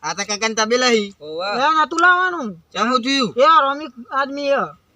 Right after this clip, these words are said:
Speaker 1: અલે, પણ એ તો ઘેર દઈને હુઈ ગયા, એમને તો ખબર હે.
Speaker 2: અમે લઈને હેડ્યા.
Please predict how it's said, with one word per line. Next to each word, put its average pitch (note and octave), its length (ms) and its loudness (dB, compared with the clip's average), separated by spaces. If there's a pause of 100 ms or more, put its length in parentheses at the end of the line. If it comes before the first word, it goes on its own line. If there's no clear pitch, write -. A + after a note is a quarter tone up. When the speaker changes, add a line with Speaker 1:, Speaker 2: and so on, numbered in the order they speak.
(400)
Speaker 1:
અલે, F3+ 200 -4
પણ A3+ 180 -4
એ A3 120 2
તો A#3 120 -4
ઘેર G#3 220 0
દઈને A#3+ 200 -2
હુઈ A3+ 180 2
ગયા, B3 240 2
એમને A3+ 260 0
તો C4+ 140 -2
ખબર B3+ 380 0
હે. A#3 140 4 (220)
Speaker 2:
અમે D#3 160 -14
લઈને E3 360 -8
હેડ્યા. C3+ 380 -12